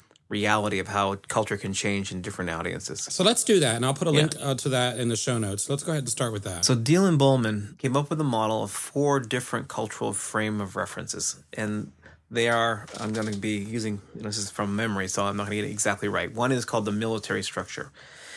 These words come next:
Speaker 1: So in a military culture stra-, slash structure, you have a very strict chain of command. We have, uh, a flow of ideas and approvals coming top down. And if you wanna do anything in a military culture,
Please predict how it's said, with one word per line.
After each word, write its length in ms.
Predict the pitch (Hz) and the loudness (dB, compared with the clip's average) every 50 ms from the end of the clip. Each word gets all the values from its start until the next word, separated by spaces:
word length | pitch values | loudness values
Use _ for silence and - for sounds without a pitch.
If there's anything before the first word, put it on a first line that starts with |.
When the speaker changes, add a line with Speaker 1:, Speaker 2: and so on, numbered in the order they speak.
| - - - _ _ _ | -18 -20 -20 _ _ _
Speaker 1:
So 120 | - - 117 | 2 4 6
in 80 | 123 | 6
a 40 | 135 | 8
military 600 | 135 147 165 180 185 175 - - 151 139 139 135 | 10 10 10 10 8 8 8 8 8 8 8 6
culture 480 | 139 - - - 135 135 135 - 135 120 | 4 2 2 4 4 4 4 2 2 2
stra-, 260 | - - - 123 107 | 2 2 2 2 0
slash 340 | 113 - - 123 107 107 - | 0 2 2 2 2 2 2
structure, 600 | - - - 147 160 165 160 - - 151 139 143 139 | 0 2 4 4 4 4 4 4 4 4 6 6 4
you 200 | 131 131 - 117 | 4 2 0 2
have 120 | 117 104 | 2 0
a 60 | 107 | 0
very 320 | 104 104 120 120 120 120 113 | 0 0 2 2 4 2 2
strict 540 | 107 - - - 120 - - _ _ - | 0 -2 0 -2 -2 -2 -4 _ _ -4
chain 240 | - - - 120 110 | -2 2 2 2 2
of 120 | 110 104 - | 2 0 -2
command. 840 | - - 104 113 139 147 156 151 147 143 139 139 139 135 123 113 | -2 -2 0 4 6 6 6 8 6 6 6 4 4 2 2 0
We 140 | 110 107 110 | 0 0 0
have, 400 | 101 107 101 104 104 104 98 101 - - - - - - - - | 2 2 2 2 2 0 -2 -6 -14 -16 -18 -18 -18 -18 -6 0
uh, 180 | 113 110 - - | 0 2 2 2
a 40 | - | 0
flow 480 | - - - 131 139 143 143 139 131 | -2 2 4 6 8 8 8 8 8
of 140 | 120 113 - - - | 6 4 0 0 2
ideas 640 | 123 117 113 104 123 135 139 139 139 135 131 117 | 2 2 2 2 4 6 6 8 8 6 6 4
and 100 | 113 110 | 2 0
approvals 440 | 107 - - 143 143 131 131 131 123 | -2 0 2 2 4 4 4 2 0
coming 300 | - 123 113 110 110 104 | 0 -2 0 0 -2 -2
top 400 | - - - 135 131 131 127 - - | -2 0 2 4 4 2 2 0 2
down. 360 | 131 131 131 131 127 123 131 - - - - - | 2 4 4 4 2 0 -2 -6 -12 -16 -10 -4
And 100 | - 117 | -2 -2
if 140 | 110 104 - | 0 0 0
you 100 | 123 123 | 0 0
wanna 280 | 123 127 135 135 127 120 | 2 2 4 2 2 2
do 180 | 110 123 110 - _ - | 0 -2 -2 -2 _ 2
anything 520 | - 175 190 190 185 151 - 165 156 151 | 4 4 6 4 4 2 2 2 2 2
in 80 | 143 135 | 2 2
a 40 | 131 | 2
military 520 | 135 135 135 135 131 - - 131 127 123 | 2 2 2 2 2 2 0 0 0 0
culture, 540 | - - - 127 123 - - 123 120 120 | 0 2 2 2 2 2 2 0 0 0